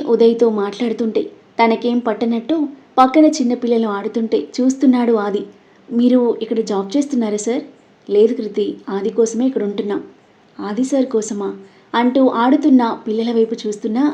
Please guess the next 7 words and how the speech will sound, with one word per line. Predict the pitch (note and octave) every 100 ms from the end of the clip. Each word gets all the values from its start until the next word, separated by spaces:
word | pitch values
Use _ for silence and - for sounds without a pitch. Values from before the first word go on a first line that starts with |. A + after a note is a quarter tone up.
| -
ఆది | G3+ G#3 B3
వైపు | A#3+ A3+ A3
చూసి, | G#3 G#3+ G3+ - _ _ _ _ _
"సార్, | - A#3+ A#3 - G#3
ఆది | F#3+ A3+
సార్కి | B3 C4 C4 A3
ఏమైంది, | A#3 B3 A#3